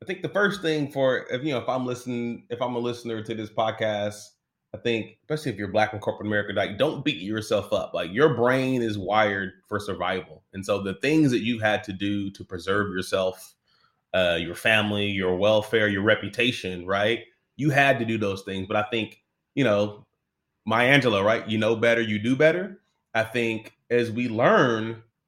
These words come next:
right, and we see the inequity and we see some of the performative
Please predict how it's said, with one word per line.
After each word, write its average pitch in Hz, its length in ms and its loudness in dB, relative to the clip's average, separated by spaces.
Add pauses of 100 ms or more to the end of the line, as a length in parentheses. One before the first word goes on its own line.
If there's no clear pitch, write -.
(180)
right, 110 280 2
and 113 140 -2
we 120 100 -2
see 160 400 0
the 117 260 0
inequity 107 760 -4
and 107 120 -4
we 113 160 -4
see 131 360 -2
some 117 200 -4
of 110 80 -6
the 104 120 -2
performative 104 840 -2